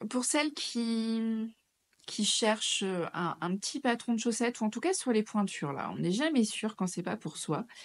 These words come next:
Il y a les réglettes à chaussettes. Moi, j'ai une réglette Sunnyside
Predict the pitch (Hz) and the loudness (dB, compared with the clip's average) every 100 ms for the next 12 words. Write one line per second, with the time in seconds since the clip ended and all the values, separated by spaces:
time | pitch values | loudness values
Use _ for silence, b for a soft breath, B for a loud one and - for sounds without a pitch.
0 | B B B B B B B B _ _ | B B B B B B B B _ _
1 | - 262 269 233 208 180 160 151 214 285 | 6 8 10 8 6 6 4 0 -2 0
2 | 392 415 359 254 214 208 196 196 190 190 | 0 0 0 2 2 4 2 2 2 2
3 | 190 - 185 180 196 196 214 - 311 330 | 0 0 -2 0 2 4 4 2 2 2
4 | - | 0